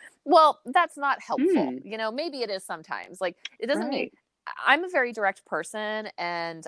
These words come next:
Speaker 1: I'm very forthright and all that shit. So a lot of people just assume that that means that I have no feelings, which is, like, super not true. I'm extremely sensitive, but at the same time, I also try to, like,
Speaker 2: Right.
Speaker 1: balance it with,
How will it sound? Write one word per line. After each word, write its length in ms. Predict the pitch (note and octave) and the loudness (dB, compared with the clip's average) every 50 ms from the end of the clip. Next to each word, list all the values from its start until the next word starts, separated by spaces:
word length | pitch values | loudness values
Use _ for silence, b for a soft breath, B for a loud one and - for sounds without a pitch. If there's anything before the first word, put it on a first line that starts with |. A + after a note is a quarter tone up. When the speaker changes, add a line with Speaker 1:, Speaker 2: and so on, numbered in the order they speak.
| - | -2
Speaker 1:
I'm 240 | - E3+ F3 F#3 F#3 | 0 0 0 -2 -6
very 420 | F3 E3 D#3+ E3 D#3+ D#3+ E3 E3 E3 | -10 -4 -2 -2 0 0 -2 -4 -6
forthright 600 | - - D3+ D3+ D3+ D#3 - F3+ F3 F3 F3+ E3+ | -8 -6 -6 -6 -6 -6 -2 -2 -2 -2 -2 -4
and 80 | - F3+ | -4 -2
all 80 | F3+ | 0
that 180 | F#3 F#3 - - | 2 0 0 -2
shit. 340 | - - G3+ F#3 F3+ - - _ _ _ - | -4 -2 -2 0 0 -2 -6 _ _ _ -6
So 180 | - - G3 | 2 2 2
a 20 | F#3 | 4
lot 220 | F3+ F3 F3 F#3 | 6 6 6 6
of 80 | G3 - | 4 -2
people 300 | - G#3 - - F#3+ F3 | -10 -12 -8 -8 -8 -8
just 220 | F3 E3+ E3 - | -8 -10 -12 -10
assume 340 | F3 - - - E3 D#3+ D#3+ | -10 -10 -10 -8 -8 -6 -6
that 100 | D#3+ D3 - | -4 0 0
that 120 | D3 G2+ | 0 0
means 280 | D#3 D3+ D3+ D3+ D3+ - | -2 -6 -10 -10 -4 -2
that 120 | D#3 D3 - | -2 2 4
I 80 | D3+ D3+ | 4 4
have 100 | D3 D3 | 4 4
no 120 | D3 C#3 - | 0 -6 -8
feelings, 560 | - C#3 C3+ C#3 C#3+ D#3 E3+ F3 F#3 G3 - | -4 -2 -2 0 0 -2 -4 -6 -8 -12 -12
which 120 | F3 - | -6 -4
is, 140 | A3+ A3+ - | -4 0 0
like, 160 | D#4 D4 - | 0 0 0
super 380 | - - - G3+ D#3+ - E3+ D#3+ | -4 -2 0 0 2 2 2 2
not 180 | D#3+ D3 - | 2 0 0
true. 260 | - - D3+ C#3 D3 E3 | 0 0 0 2 2 2
I'm 220 | E3 E3 D#3+ D3+ | 0 -2 -4 -8
extremely 600 | D3 - - - - - D3 C#3+ C#3+ D3 D#3 E3+ F#3 | -10 -10 -10 -10 -4 -2 -2 -2 0 -2 -4 -4 -4
sensitive, 540 | - G#3 G3+ G#3+ A#3 A3+ A#3 B3 C4 B3+ C4 - | -4 -6 -4 0 2 4 6 6 4 2 2 2
but 100 | - E3+ | 2 2
at 80 | E3+ - | 2 0
the 60 | F3 | 0
same 200 | - G3 E3+ D#3+ | 0 0 -2 0
time, 320 | D#3+ G#3 D#3+ D#3 D#3+ E3+ | 0 2 4 6 6 6
I 120 | E3+ D#3 D3+ | 4 4 4
also 240 | D3+ D3+ - - E3 | 4 2 0 -4 -6
try 180 | - - D#3 | -2 0 0
to, 80 | D3+ D3+ | 0 2
like, 120 | D3 C#3+ | 0 0
Speaker 2:
Right. 120 | C#3+ C#3+ C#3 | 0 2 2
Speaker 1:
balance 400 | C3+ C3 C#3 D3+ D3+ D3+ - D#3+ | 2 2 2 0 -2 -6 -6 -6
it 100 | C#3 - | -6 -4
with, 200 | C#3 C#3+ C#3+ | -4 -6 -6